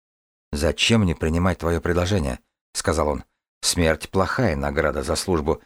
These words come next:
а моя семья найдёт для меня место". В реальности у него не было семьи и некуда идти, но сейчас следовало произнести именно такие слова. Гордый мужчина, мужчина из хорошей семьи.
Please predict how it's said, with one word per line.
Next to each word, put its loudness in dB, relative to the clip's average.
а -2
моя 2
семья 0
найдёт 0
для 0
меня 0
место". -2
В -4
реальности -2
у -2
него 2
не 2
было -4
семьи 0
и -4
некуда -2
идти, 0
но 4
сейчас 2
следовало 2
произнести 2
именно 2
такие -2
слова. -2
Гордый -2
мужчина, 0
мужчина 0
из 0
хорошей 0
семьи. -2